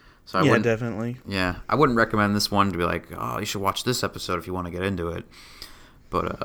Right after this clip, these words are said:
Speaker 1: uh, yeah, it's got some nice continuity.
Speaker 2: But, um, yeah, speaking of continuity, it's, uh, kind of a weird thing. Like, you know, the way the side effects, like, you know, seem to be, uh, coming later after so many uses of, uh,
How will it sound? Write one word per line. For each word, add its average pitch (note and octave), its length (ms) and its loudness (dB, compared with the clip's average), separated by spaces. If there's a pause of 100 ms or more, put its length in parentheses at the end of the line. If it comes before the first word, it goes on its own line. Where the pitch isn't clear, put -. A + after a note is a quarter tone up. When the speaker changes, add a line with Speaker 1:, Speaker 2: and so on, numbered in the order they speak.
Speaker 1:
uh, - 60 -8 (580)
yeah, G2 180 -6 (220)
it's - 120 -10
got G#2+ 140 -2
some G2+ 120 -2
nice F#2+ 180 0
continuity. G2+ 600 -8 (760)
Speaker 2:
But, F#3 260 8
um, F#3+ 480 6
yeah, F#3 220 2
speaking - 320 4
of G4 80 -4
continuity, E3 800 6
it's, - 280 0
uh, C#3+ 420 6 (400)
kind G3 200 -6
of F#3 80 -6
a D#3 80 0
weird D3 300 4
thing. C#3+ 360 2
Like, A#2 280 2
you C3 40 0
know, A#2+ 200 4
the A#2+ 100 0
way B2+ 160 6
the A2+ 120 0
side B2 320 2
effects, - 680 -2
like, A#2+ 240 0
you B2 40 0
know, A#2+ 140 0
seem B2+ 300 -4
to B2 40 0
be, B2 380 2
uh, A#2 360 4
coming C3+ 300 -2
later A#2+ 520 4
after A2+ 260 0
so - 240 -2
many A#2+ 220 -2
uses A#2 580 -4
of, G#2+ 220 -2
uh, G#2+ 240 0